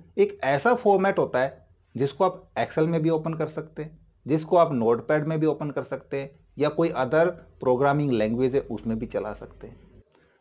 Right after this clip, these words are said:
तो हम ये सारा सीखेंगे इस वीडियो में कि सीएसवी फाइल कैसे बनती है, क्यों इसको बनाना ज़रूरी है और इसका फॉर्मेट आखिर कैसा फॉर्मेट होता है जो सभी प्रोग्राम्स में, सभी एप्लीकेशन में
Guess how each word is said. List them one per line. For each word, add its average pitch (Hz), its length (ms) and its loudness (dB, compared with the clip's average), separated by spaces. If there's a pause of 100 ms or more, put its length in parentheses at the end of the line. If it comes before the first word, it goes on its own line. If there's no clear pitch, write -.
(100)
तो 240 60 6
हम 240 100 8
ये 202 200 4
सारा 160 320 4
सीखेंगे 139 420 -2
इस 151 200 -2
वीडियो 110 260 -2
में 104 240 -2
कि 180 120 -4
सीएसवी 135 540 0
फाइल 135 380 0 (100)
कैसे 104 280 0
बनती 120 360 -4
है, 120 100 -4 (380)
क्यों 208 200 8
इसको 185 260 2
बनाना 117 380 0
ज़रूरी 120 440 -4
है 117 200 -6 (280)
और 226 320 2 (200)
इसका 214 300 2
फॉर्मेट 175 540 0
आखिर 156 360 0 (100)
कैसा 151 280 -2
फॉर्मेट 156 400 0
होता 147 220 0
है 156 200 -4 (160)
जो 196 140 8 (340)
सभी 170 560 2
प्रोग्राम्स 143 560 2
में, 156 100 0
सभी 170 280 2
एप्लीकेशन 156 600 -2
में 139 340 -2